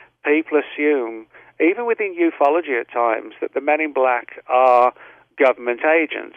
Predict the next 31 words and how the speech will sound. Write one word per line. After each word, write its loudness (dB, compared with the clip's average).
Now, 0
I 2
don't 0
dispute -4
that -6
on -4
occasion -4
government -4
agents -4
have -2
gone -2
out -2
to -6
interview -4
people -6
about -2
U 2
F -2
O 0
encounters, -4
and -10
back -4
in -4
the -4
fifties -4
and -18
sixties, -8
the 0
guys 0
did -4
wear 0